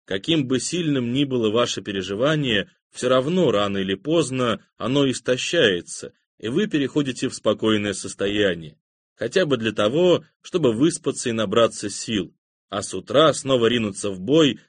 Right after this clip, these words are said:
за переделку человечества или самого себя, если вы боретесь с собой. Теперь, договорившись об исходной точке,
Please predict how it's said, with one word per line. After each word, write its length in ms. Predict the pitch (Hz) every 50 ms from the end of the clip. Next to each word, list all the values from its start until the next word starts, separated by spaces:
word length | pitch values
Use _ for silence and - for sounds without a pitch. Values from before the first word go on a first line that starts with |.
| _ _
за 160 | - 117 156 156
переделку 580 | 156 143 131 120 110 127 123 117 110 - 110
человечества 880 | 104 - 104 101 104 107 104 98 - 90 - - - - 90 76 - _ _ _ _ _ -
или 220 | - 214 202 170
самого 440 | - - 147 127 120 117 117 113 104
себя, 520 | - - 101 95 101 127 151 139 110 - _ _ _ _
если 280 | - 160 143 - 123 117
вы 140 | 107 104 98
боретесь 480 | 92 107 110 101 95 - - 92 -
с 80 | - -
собой. 500 | - 98 92 92 98 95 85 71 - _ _ _ _ _ _ _ _ _ _ _ -
Теперь, 520 | - 107 101 123 151 190 196 190 156 - _ _ _ _
договорившись 760 | - 95 92 101 101 107 120 127 113 - - 110 101 - -
об 180 | 107 101 101
исходной 560 | 101 - - - 135 127 107 101 104 101 95 92
точке, 680 | _ 131 151 170 160 - - - 170 165 160 143 -